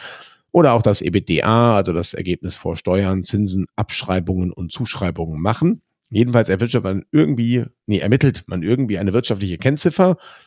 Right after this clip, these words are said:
aus den Zahlen der Vergangenheit und dann hat man eben den Wert für die Zukunft.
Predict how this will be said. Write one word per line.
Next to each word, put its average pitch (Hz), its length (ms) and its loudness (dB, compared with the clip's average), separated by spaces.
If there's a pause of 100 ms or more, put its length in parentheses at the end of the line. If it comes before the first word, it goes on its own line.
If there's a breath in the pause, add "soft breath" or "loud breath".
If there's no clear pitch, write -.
(240 loud breath)
aus 120 180 2
den 113 140 0
Zahlen 107 240 2
der 101 80 0
Vergangenheit 135 600 2
und 98 80 -4
dann 98 100 0
hat - 100 -8
man 98 120 -2
eben 92 160 -6
den 82 120 -6
Wert 82 160 -2
für - 120 -18
die 73 80 -18
Zukunft. - 480 -14